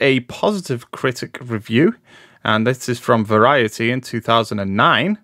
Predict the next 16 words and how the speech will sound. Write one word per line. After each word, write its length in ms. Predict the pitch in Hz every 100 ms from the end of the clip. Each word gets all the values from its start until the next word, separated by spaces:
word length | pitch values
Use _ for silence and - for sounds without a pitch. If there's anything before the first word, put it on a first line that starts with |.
| _
so 280 | - 104 104
this 200 | 147 117
is 180 | 107 - 127
divorced 640 | 110 101 127 151 104 -
from 420 | - - 107 101 92 _ _ _ _ -
the 120 | 104
release 380 | 98 107 165 -
of 80 | 110
the 80 | 98
film, 460 | - 104 113 120 -
but 160 | 107
they've 280 | 147 233 226
written, 300 | 135 92 101 _ - - - 107
"Dazzling 600 | 104 190 233 208 196 180
computer 540 | 127 156 135 196 202 165
animation 840 | 151 139 120 185 190 110 95